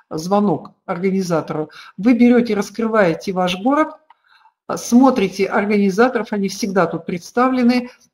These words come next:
И звоните по телефону и узнаете. Дорогая команда, коллеги, я желаю ехать, я уже оплатил,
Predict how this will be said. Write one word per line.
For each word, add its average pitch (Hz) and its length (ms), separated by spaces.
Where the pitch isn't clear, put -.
И 233 360
звоните 233 520
по 208 140
телефону 240 540
и 233 180
узнаете. 202 840
Дорогая 202 720
команда, 165 720
коллеги, 196 600
я 254 560
желаю 202 600
ехать, 208 440
я 233 140
уже 226 340
оплатил, 233 880